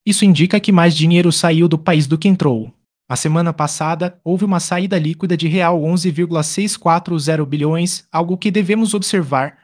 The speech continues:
pois pode afetar a estabilidade econômica e o valor do real. O que isso significa para você? Um, preços de produtos.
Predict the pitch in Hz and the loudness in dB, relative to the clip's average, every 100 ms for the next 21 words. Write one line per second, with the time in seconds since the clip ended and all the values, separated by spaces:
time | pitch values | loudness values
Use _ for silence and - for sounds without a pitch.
0 | _ - 170 - 202 185 160 165 160 160 | _ -4 -4 -2 -2 -2 -2 -4 -2 -2
1 | 156 175 160 180 147 151 156 165 190 143 | -2 -4 -2 -2 0 -2 -2 -4 -2 -2
2 | 131 127 147 139 202 180 165 139 135 120 | -4 -6 -8 -6 -6 -2 -2 -2 -2 -4
3 | 147 135 104 98 - _ _ - - 240 | -2 -2 -4 -8 -16 _ _ -16 -2 0
4 | 208 143 - 165 202 202 196 185 139 131 | 0 -2 -2 0 0 0 -4 -2 -2 -2
5 | 123 - 127 180 - _ _ _ 151 127 | -4 -4 -4 -6 -10 _ _ _ 0 2
6 | 113 - _ _ - 151 185 156 185 196 | 0 -8 _ _ -2 -2 0 -2 -2 -2
7 | 185 139 120 117 - | -2 -2 -4 -10 -14